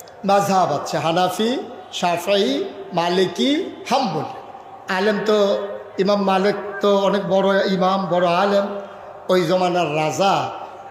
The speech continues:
ওনার ছেলেকে আলেম বানাইতে চায়। তখন উনি ওই ইমাম মালিকরে খবর দিছে, কর্মচারী পাঠাইছে, গাড়ি পাঠাইছে,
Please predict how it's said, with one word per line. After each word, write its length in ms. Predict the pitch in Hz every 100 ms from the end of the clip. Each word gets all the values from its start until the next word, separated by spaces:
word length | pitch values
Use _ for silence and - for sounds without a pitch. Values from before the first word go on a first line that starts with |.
| -
ওনার 220 | 185 180 - -
ছেলেকে 320 | 175 196 180
আলেম 320 | 170 180 180
বানাইতে 400 | 165 151 139 151
চায়। 280 | - 151 127 110 - - - - -
তখন 500 | - 226 226 196 170 185 - - -
উনি 240 | 202 196
ওই 320 | 190 170 165 - - -
ইমাম 280 | 185 190
মালিকরে 460 | 175 170 170 170 180
খবর 300 | 160 160 180
দিছে, 300 | 165 185 190
কর্মচারী 540 | 190 185 196 180 185
পাঠাইছে, 500 | 185 185 175 170 165
গাড়ি 240 | 180 156 160
পাঠাইছে, 540 | 175 160 170 - 220